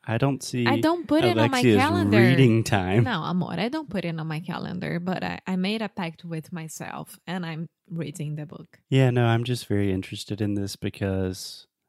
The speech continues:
Speaker 1: I was recently reading a book, <laughs> and the person suggested, the author suggested, that you should essentially have everything on your calendar, that if you want to read,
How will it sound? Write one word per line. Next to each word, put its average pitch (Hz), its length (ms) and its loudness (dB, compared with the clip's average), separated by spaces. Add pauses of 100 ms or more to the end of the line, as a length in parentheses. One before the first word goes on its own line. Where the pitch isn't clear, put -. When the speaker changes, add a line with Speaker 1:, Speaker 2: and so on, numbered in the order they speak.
(120)
Speaker 1:
I 120 80 -2
was 98 260 0
recently 101 460 0
reading 95 360 0
a 95 60 0
book, - 420 -2 (260)
<laughs> - 240 -20
and 98 300 0
the 92 80 0
person 98 480 0
suggested, 95 760 -2 (460)
the 101 160 -6
author 104 420 -2
suggested, 95 760 -4 (440)
that 95 320 -4 (420)
you 143 140 -2
should 139 220 2
essentially 120 500 0
have 107 220 -2
everything 120 640 0
on 110 140 0
your 107 100 -2
calendar, 113 640 -2 (420)
that 101 140 -4
if 101 100 -4
you 110 140 0
want 107 140 0
to 101 100 0
read, 113 480 2